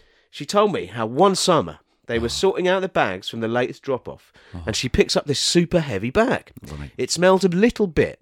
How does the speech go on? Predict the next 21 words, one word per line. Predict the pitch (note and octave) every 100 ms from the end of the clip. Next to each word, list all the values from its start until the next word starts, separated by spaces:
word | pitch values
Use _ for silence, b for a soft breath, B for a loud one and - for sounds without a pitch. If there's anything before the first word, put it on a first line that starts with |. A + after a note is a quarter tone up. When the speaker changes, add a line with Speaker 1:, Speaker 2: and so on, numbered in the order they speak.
| _
Speaker 1:
but | B2
she's | - F#3
used | G#3+ C#4 C4
to | A#3+
smelly | - F3 F3 E3+
bags | C#3+ A#2 A2 G#2+
where | B2+
people | - B2+ C3+
would | -
put | C#3+ -
food | - E3 D#3
cartons | D#3 C#3 B2 B2+
in | A#2+
the |
bag | G#2+ G#2+ G2
and | G2+
stuff | - G2 -
thinking | G2 G2
it's | E2+
funny. | F#2
Speaker 2:
Uh, | D2